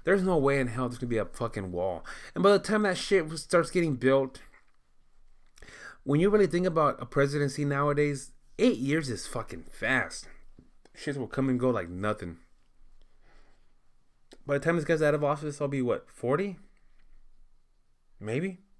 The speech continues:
No, thirty-eight. I think I'll be thirty-eight when Donald Trump is out.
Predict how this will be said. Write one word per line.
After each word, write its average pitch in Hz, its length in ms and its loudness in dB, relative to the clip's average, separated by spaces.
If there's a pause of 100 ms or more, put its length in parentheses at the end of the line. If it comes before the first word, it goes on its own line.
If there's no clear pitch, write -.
(680)
No, 120 140 -2
thirty-eight. 104 540 -4 (920)
I - 1400 -20
think 139 120 -4
I'll 156 60 -2
be 139 120 -2
thirty-eight 120 540 -6 (1500)
when 98 140 -12
Donald 107 220 -2
Trump 101 200 -10
is 92 120 -10
out. 92 280 -8